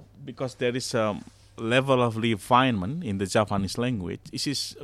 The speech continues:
quite hard for Jokowi to express himself on the correct way with other peoples.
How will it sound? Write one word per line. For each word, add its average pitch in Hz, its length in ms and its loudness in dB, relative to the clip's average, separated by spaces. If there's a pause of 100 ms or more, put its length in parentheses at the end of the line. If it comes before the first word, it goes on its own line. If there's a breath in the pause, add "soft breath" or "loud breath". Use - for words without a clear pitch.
quite 107 240 -2
hard 117 340 -2
for 113 140 -2
Jokowi 107 560 -4
to 104 360 -4 (420 loud breath)
express - 560 -2
himself 107 800 -2
on 110 140 -2
the 104 80 -4
correct 123 440 0
way 120 380 0
with 113 300 -2
other 101 240 -2
peoples. - 540 -12